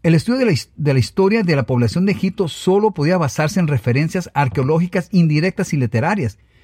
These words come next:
y en herencias hechas a partir de estudios genéticos de los egipcios actuales.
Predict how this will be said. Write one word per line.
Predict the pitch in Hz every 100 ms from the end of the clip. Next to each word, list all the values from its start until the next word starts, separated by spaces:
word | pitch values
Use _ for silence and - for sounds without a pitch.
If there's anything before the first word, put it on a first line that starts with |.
| _ _ _ -
y | 170
en | 185
herencias | 180 196 214 196 226 - _ _ _
hechas | 175 190 - 202
a | 170
partir | 127 117 180
de | 175
estudios | 156 - 180 185
genéticos | - 131 156 185 165 147
de | 131
los | 113
egipcios | 110 156 151 151
actuales. | 104 - 110 98 -